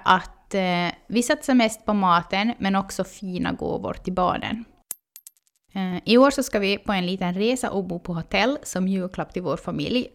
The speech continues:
så barnen ska få köpa varsin julklapp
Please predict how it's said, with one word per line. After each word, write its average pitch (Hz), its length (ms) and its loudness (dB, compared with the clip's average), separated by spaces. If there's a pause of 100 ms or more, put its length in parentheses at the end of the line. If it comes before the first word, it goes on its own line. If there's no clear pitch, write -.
så - 140 -6
barnen 196 360 0
ska 190 160 -10
få 180 160 -4
köpa 175 560 -4
varsin 220 480 -2
julklapp 180 640 -4